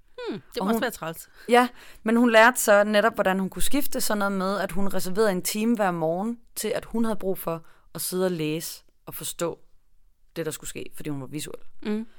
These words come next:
Speaker 2: Og så havde hun brug for, når folk kom ind og sagde, "Du skal lige kigge på det her regnskab, og du skal lige skrive under og sige, 'Ved du hvad, om ti minutter har jeg tid.'" For så kunne hun bruge de ti minutter på auditivt at sætte sig ind i det, eller
Speaker 1: Mhm.
Speaker 2: visuelt at sætte sig ind i det, og læse det, og forstå det, og få overblik. Og så kunne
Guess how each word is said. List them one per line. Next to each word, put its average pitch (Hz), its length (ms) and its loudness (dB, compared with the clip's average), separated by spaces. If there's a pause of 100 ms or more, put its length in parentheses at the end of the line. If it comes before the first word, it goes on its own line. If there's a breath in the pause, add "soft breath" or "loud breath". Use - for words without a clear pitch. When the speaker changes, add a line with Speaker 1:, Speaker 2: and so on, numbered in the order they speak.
(500 soft breath)
Speaker 2:
Og - 100 -4
så 233 140 4
havde 226 120 0
hun 208 140 -2
brug 208 260 0
for, 180 300 -2
når 185 120 -6
folk 196 280 2
kom 185 120 -6
ind 185 80 -2
og 175 60 -6
sagde, 165 320 -4
"Du 233 80 -2
skal 233 120 0
lige 277 120 6
kigge 269 180 0
på - 60 2
det 240 80 8
her 220 40 2
regnskab, 202 400 2
og 185 60 -4
du 180 60 -2
skal 220 120 0
lige 247 100 2
skrive - 220 0
under 214 200 4
og 175 80 -4
sige, 190 220 -4
'Ved 233 80 0
du 226 60 -2
hvad, 208 200 0 (320 soft breath)
om 190 140 -6
ti - 180 -2
minutter 185 260 -2
har 170 100 -4
jeg 151 100 -10
tid.'" - 180 -10 (960)
For - 80 -12
så 185 80 -8
kunne 220 80 -2
hun 196 80 -4
bruge 226 240 0
de 240 80 0
ti - 200 -2
minutter 175 300 -2
på 170 160 -2
auditivt 185 560 2
at 160 80 -10
sætte - 180 -10
sig - 100 -8
ind 180 180 -2
i - 20 -6
det, - 240 -14
eller 175 160 2
Speaker 1:
Mhm. 156 60 -2
Speaker 2:
visuelt 190 340 -2
at 160 80 -8
sætte - 160 -8
sig - 100 -4
ind 185 140 -2
i 156 40 -4
det, 151 80 -2
og 147 60 -4
læse 180 280 -2
det, - 80 -14
og 175 60 -12
forstå - 280 0
det, 220 100 -2
og 190 60 -10
få - 100 -6
overblik. 247 500 0 (440 soft breath)
Og - 80 -10
så - 180 0
kunne 277 180 -2